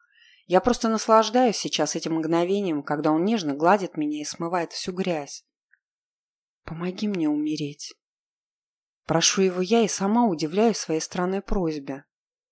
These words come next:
«Не говори так, Бог все слышит». Испуганно смотрит на меня помощник.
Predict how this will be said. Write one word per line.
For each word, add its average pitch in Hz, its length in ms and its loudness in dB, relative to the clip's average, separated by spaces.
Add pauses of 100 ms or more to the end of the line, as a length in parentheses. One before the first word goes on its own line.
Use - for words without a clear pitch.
(540)
«Не 165 140 0
говори 160 460 0
так, 143 340 -10
Бог 196 340 2
все - 200 2
слышит». 220 640 -2 (600)
Испуганно 165 540 -2
смотрит 190 480 -4
на 165 40 0
меня 165 240 0
помощник. 180 720 -2